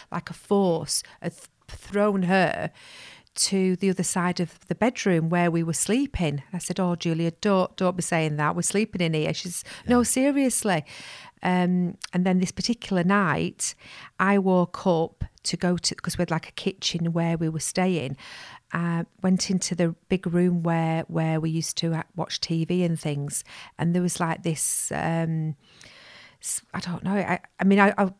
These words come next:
Speaker 1: I looked twice and I thought, "Am I seeing things?" But there was, like, this real dark, eerie figure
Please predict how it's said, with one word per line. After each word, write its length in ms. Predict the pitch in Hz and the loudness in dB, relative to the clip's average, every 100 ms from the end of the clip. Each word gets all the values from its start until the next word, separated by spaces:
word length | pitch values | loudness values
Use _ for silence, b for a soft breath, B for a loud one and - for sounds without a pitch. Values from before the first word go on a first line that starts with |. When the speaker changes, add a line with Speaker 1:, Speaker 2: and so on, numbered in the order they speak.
| - | 0
Speaker 1:
I 40 | |
looked 280 | 196 220 - | 6 6 6
twice 480 | - 214 196 165 - | -2 2 4 4 2
and 80 | 175 | -4
I 60 | |
thought, 320 | 160 - 175 - | -2 0 0 0
"Am 140 | 190 | -4
I 40 | 190 | -2
seeing 300 | - 202 175 | 0 0 0
things?" 400 | - 143 147 143 | -2 -4 -4 -6
But 160 | - | -6
there 80 | - | -6
was, 120 | 180 | -2
like, 120 | 196 180 | -2 -2
this 200 | 170 185 | -6 -8
real 460 | 175 185 190 190 | -4 0 0 0
dark, 600 | 180 185 175 175 170 - | -2 -2 0 2 0 -2
eerie 320 | - 185 185 180 | -2 0 0 -2
figure 480 | - 180 180 220 | -2 -4 -2 -4